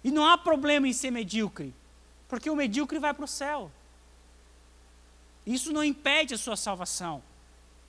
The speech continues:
Mas isso impede com que outras pessoas recebam a ministração de Deus sobre a vida delas. Não tem a ver comigo.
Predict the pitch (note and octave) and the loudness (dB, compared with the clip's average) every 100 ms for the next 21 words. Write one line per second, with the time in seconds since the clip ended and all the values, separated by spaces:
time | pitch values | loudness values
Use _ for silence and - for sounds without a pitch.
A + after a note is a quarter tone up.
0 | - - - - - - - F#3+ F#3+ A#3+ | -20 -20 -20 -20 -20 -20 -6 -4 -4 -2
1 | D#4 - A3 F#3 E3 A3 - A3+ C#4+ C4+ | -2 2 2 2 -2 -6 -2 -2 -2 -8
2 | - C4 - A3 G3 - - A3 - G3+ | -10 -8 -4 -4 -6 -10 -6 -4 -2 -2
3 | G3 G3 B3+ D#4+ D#4 D#4 A#3+ G#3+ F3+ F#3 | -2 -2 -2 -2 -4 -8 -8 -8 -8 -8
4 | F3+ F3 D#3 C#3+ C3 A#2 G#2+ - - - | -6 -8 -8 -10 -12 -14 -14 -16 -18 -20
5 | - - - - - - - C4+ F4 C#4+ | -20 -20 -20 -20 -20 -20 -6 0 2 2
6 | D#4+ F4+ C#4+ C#4 - B3+ B3+ F3 B2+ | 2 2 2 -2 0 2 2 -2 -12